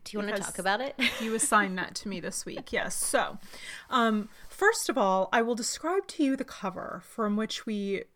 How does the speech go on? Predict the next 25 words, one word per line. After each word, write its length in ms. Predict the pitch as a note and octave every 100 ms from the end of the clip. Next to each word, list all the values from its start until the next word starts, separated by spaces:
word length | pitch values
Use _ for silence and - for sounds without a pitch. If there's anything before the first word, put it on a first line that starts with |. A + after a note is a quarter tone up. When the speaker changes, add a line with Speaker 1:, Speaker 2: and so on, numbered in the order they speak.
| _ -
Speaker 2:
stole 340 | - A3 G3+
our 140 | G3
inspiration 720 | F#3+ F#3+ - F#3 F3 F3 G3+
for 140 | F#3+ G3+
the 80 | F#3+
one 180 | F#3
sentence 320 | F#3 F3 - -
plot. 340 | - - - - - - -
Speaker 1:
Oh, 100 | F#4
Speaker 2:
So, 140 | G#3
Speaker 1:
yes. 380 | - - - - _ _
Speaker 2:
on 220 | B3+ C#4+
this 180 | G#4 -
cover, 420 | - F#3+ F3+ F3
Nancy 380 | G#3+ D#4 F4+ F#4+
is 100 | E4+
sitting 480 | - - B3+ A#3+ A#3
in 180 | A3 G#3+
the, 340 | G3+ G3 F#3+ -
I 120 | B3
quote, 480 | C#4 - G3 F3+ - _ _ _
"crotch 600 | - D#4+ D4 D4+ - -
of 120 | - G#3+
a 60 |
tree." 480 | - - C#3 D#3